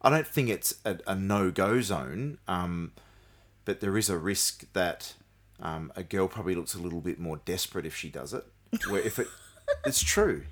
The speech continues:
Speaker 2: Yeah.
Speaker 1: Um, that's how a guy would perceive it. Um,
Speaker 2: Yeah.
Speaker 1: but at the same time,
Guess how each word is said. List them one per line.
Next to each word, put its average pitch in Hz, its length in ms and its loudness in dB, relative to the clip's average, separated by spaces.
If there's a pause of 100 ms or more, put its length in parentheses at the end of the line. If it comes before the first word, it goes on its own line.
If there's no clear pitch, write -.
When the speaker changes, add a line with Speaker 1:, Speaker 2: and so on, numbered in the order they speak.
(340)
Speaker 2:
Yeah. 170 220 -2 (320)
Speaker 1:
Um, 98 180 2
that's 117 200 0
how 107 140 2
a 90 80 -4
guy 92 200 2
would 110 200 0
perceive 80 440 -2
it. - 160 -4 (420)
Um, 87 500 -2 (420)
Speaker 2:
Yeah. 208 160 -6 (320)
Speaker 1:
but 208 200 0
at - 120 0
the - 60 -6
same 107 340 0
time, 139 600 -4